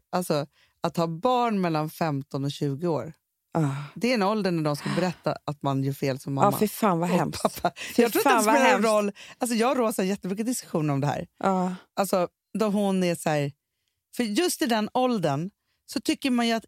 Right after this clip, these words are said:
Speaker 1: ingen gör rätt mot en.
Speaker 2: Nej.
Speaker 1: Och då buntas man ju också med som förälder. Och då, men som förälder blir man ju helt, liksom,
Speaker 2: Men
Speaker 1: blir
Speaker 2: jag tror att det är ganska sunt att det händer.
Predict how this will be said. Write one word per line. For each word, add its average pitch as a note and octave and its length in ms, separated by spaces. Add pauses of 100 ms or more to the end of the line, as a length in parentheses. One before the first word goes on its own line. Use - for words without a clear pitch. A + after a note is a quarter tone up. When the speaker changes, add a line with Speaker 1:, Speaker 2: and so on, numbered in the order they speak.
Speaker 1:
ingen B3+ 460
gör D#3 180
rätt C#3+ 240
mot C#3+ 140
en. F#3 80
Speaker 2:
Nej. E3+ 240
Speaker 1:
Och - 60
då A#3 160
buntas A#3+ 440
man A3 120
ju G3 60
också F#3 140
med A#3 220
som G3 140
förälder. G#3 300
Och F3+ 100
då, F3+ 240
men G#3 200
som F#3 120
förälder A3 260
blir C#4 120
man C4 120
ju F#3+ 60
helt, D#3 300 (420)
liksom, D#3 520 (920)
Speaker 2:
Men G3 80
Speaker 1:
blir A#3+ 200
Speaker 2:
jag B3+ 160
tror C4 320
att B3+ 100
det B3+ 60
är A3 40
ganska B3 300
sunt A#3+ 360
att G#3 100
det A#3 60
händer. A3 580